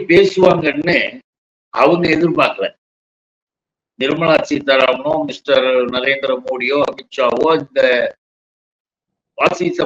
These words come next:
பாஜகவினர் அவங்க எதிர்பார்க்கல. ஒண்ணுமே புரியல. என்ன ராகுல் இப்படி பேசுறாரு, ராகுல் இப்படி பேசுறாருன்னு எல்லாம் அப்படியே உக்காந்துச்சு அதிர்ச்சியில. நமக்கே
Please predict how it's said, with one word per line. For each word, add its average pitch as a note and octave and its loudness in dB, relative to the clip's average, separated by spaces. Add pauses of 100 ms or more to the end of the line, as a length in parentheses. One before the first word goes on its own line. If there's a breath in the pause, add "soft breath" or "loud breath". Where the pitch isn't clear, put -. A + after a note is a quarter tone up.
பாஜகவினர் C#3 0 (480)
அவங்க E3+ -2
எதிர்பார்க்கல. - 2 (560)
ஒண்ணுமே G3+ 0 (100)
புரியல. F3 2
என்ன G#3+ 0
ராகுல் G#3 6
இப்படி F3 4
பேசுறாரு, E3+ -2 (600)
ராகுல் G#3+ 2
இப்படி F3 0
பேசுறாருன்னு E3 0
எல்லாம் D#3+ 2
அப்படியே D#3 0
உக்காந்துச்சு - -2 (100)
அதிர்ச்சியில. - -2 (720)
நமக்கே G3+ 2